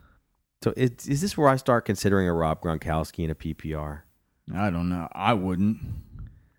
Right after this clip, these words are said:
Speaker 2: I wouldn't
Speaker 1: What
Speaker 2: be.
Speaker 1: about Brandon Cooks or Julian Edelman?
Speaker 2: Ugh, I mean, with Cooks, it's maybe Cooks. Yeah, in a P P R, I think that he's gonna get a whole bunch of, yeah,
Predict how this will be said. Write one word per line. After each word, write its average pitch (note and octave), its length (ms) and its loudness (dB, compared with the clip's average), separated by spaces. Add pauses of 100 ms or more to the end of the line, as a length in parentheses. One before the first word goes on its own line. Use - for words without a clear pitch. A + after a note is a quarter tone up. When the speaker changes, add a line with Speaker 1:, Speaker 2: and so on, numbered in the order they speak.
(680)
Speaker 2:
I G#2 140 0
wouldn't F#2+ 340 2
Speaker 1:
What B2 100 8
Speaker 2:
be. A#2+ 40 8
Speaker 1:
about G#2+ 240 6
Brandon A2 280 4
Cooks - 300 0
or G2 40 2
Julian F#2+ 380 4
Edelman? E2+ 500 2 (920)
Speaker 2:
Ugh, D#3 300 2
I A2 220 -2
mean, D3 200 6
with C#3+ 140 2
Cooks, E3 400 4
it's C3 200 0
maybe F3 360 6
Cooks. F#3 600 4
Yeah, G3 280 6
in E3+ 60 4
a D#3+ 60 4
P F3+ 160 6
P D#3+ 200 2
R, F#3 240 4
I G#3 40 0
think G#3 180 -4
that G#3 60 2
he's G#3 120 4
gonna F#3+ 160 -2
get D3+ 120 0
a C#3 60 2
whole D#3+ 140 2
bunch D#3+ 240 -2
of, C#3 160 -6 (280)
yeah, F3 280 0